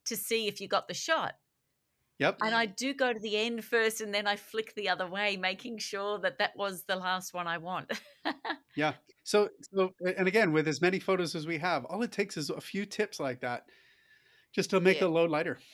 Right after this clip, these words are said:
Speaker 1: But I
Speaker 3: Yes.
Speaker 1: never thought of doing that as far, you know, but I hadn't sort of as a, as a concrete tip sort of thing about, you know, when you're going through all of the photos. And the, and
Speaker 2: Yeah.
Speaker 1: that's the kind of thing that I think is really helpful, those,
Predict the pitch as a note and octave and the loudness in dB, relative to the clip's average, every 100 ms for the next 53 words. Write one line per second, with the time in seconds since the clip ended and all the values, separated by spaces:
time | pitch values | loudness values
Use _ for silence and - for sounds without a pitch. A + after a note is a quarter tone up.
0 | - _ _ _ A3 C4+ B3 B3 A#3+ E4 | -20 _ _ _ 0 4 6 6 4 2
1 | E4 C#4 A#3+ - C4 B3+ B3 A#3 G#3+ G#3 | 0 -2 -2 -2 -2 -2 -2 2 2 2
2 | A3 G#3+ - A3 G#3 G#3 B3 A3+ G3+ G3 | -2 -4 -2 0 0 0 2 4 6 6
3 | G3+ - - A3 A#3+ A#3+ - A3+ G#3 G3+ | 4 4 4 2 -4 -4 -6 -4 -4 -2
4 | - G3+ G#3 - G3+ G#3 G#3 A#3 A3+ A3 | -2 -2 -4 -4 -4 -4 -8 -10 -8 -10
5 | - G#3+ G3+ F#3+ - - - _ - D4 | -10 -6 -4 -6 -8 -10 -10 _ -6 -6
6 | D4 _ - - G#3 F#3+ - A3 G3 F#3+ | -8 _ -12 -6 -4 -6 -8 -8 -8 -4
7 | F#3 F3 F3+ E3+ E3+ - F#3 E3 F#3+ F#3 | -4 -2 -4 -2 -2 -4 -6 -6 -6 -6
8 | F#3+ F3+ C#3+ - F3+ F#3+ G3+ G3 E3+ F#3 | -4 -6 -8 -8 -4 -4 -4 -6 -6 -2
9 | D#3 C#3 - G#2 - - F#3 F#3+ - G#3 | -2 -2 -6 -10 -6 -4 -4 -4 -2 -2
10 | G#3 B3 C4 - G#3+ F#3+ E3+ F#3+ F3 D#3 | 0 -2 -2 -10 -4 -4 -4 -8 -8 -4
11 | D3+ D3 D#3+ C#3+ D3 C#3+ B2+ C#3+ - C#3 | -4 -4 -10 -12 -10 -10 -8 -8 -10 -16
12 | C#3 F#2 C#3+ - | -12 -12 -12 -14